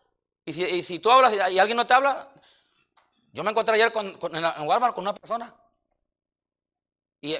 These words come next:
así de, de frente. Y, y yo dije, "Mira nomás". Pero ¿sabe qué? No me quitó el sueño.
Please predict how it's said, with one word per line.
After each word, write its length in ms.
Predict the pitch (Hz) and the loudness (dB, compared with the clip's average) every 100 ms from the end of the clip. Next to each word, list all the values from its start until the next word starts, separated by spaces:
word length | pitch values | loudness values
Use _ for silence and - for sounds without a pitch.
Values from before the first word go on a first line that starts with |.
| - - | -4 -2
así 280 | - 240 | 0 0
de, 80 | 277 | 2
de 100 | 240 | 2
frente. 360 | 180 269 269 247 - | 2 0 0 -4 -6
Y, 220 | 160 - _ _ _ _ _ _ _ _ _ _ _ _ _ _ _ _ _ _ _ | -16 -18 _ _ _ _ _ _ _ _ _ _ _ _ _ _ _ _ _ _ _
y 80 | 135 | -10
yo 80 | 160 | -6
dije, 260 | 185 165 131 | -6 -6 -10
"Mira 220 | 127 151 | -12 -12
nomás". 580 | 208 226 240 285 - - _ _ _ _ _ _ _ _ _ _ _ - | -14 -16 -18 -18 -20 -20 _ _ _ _ _ _ _ _ _ _ _ -6
Pero 140 | 156 | -2
¿sabe 200 | 202 247 | 0 0
qué? 200 | 262 254 - - | 0 -2 -6 -4
No 140 | 185 | 0
me 100 | 254 | 2
quitó 200 | 247 196 | 2 0
el 60 | 208 | -2
sueño. 300 | 170 165 | -2 -6